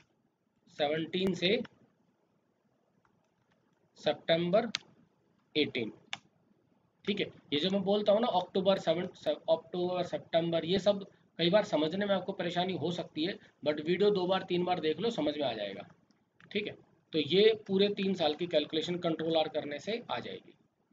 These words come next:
तो अब जब मैं कैलेंडराइज करूँगा, मतलब मल्टीपल निकालूंगा, तो जो मेरा मल्टीपल होगा वो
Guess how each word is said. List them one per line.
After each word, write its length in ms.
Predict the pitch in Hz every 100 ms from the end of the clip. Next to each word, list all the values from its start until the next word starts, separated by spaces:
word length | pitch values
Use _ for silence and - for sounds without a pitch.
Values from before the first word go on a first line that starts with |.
| _ _ _ _ _ _
तो 80 | 170 175
अब 180 | 196 220
जब 140 | 247 254
मैं 160 | 262 254
कैलेंडराइज 600 | 190 180 190 196 220 226
करूँगा, 440 | 190 180 170 117 113
मतलब 320 | 147 190 190
मल्टीपल 480 | 165 175 175 220 220
निकालूंगा, 540 | 196 143 131 127 113 - _ _ _ - 202
तो 100 | 202
जो 480 | 214 240 240 - -
मेरा 240 | 175 208 220
मल्टीपल 540 | 170 175 175 233 233
होगा 380 | 160 151 143 113 - _ _ _
वो 360 | 123 156 226